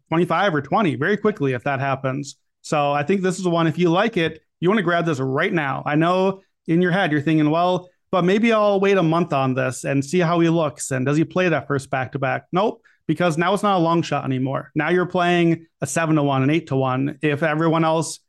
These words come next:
like, that's, I, I am willing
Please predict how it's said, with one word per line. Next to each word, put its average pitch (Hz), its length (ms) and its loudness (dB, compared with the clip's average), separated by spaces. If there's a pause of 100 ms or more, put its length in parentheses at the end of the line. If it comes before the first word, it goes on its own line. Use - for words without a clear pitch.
(120)
like, 151 160 -2
that's, 175 320 -4 (400)
I, 151 120 -4
I 165 320 0
am 196 280 4
willing 202 480 2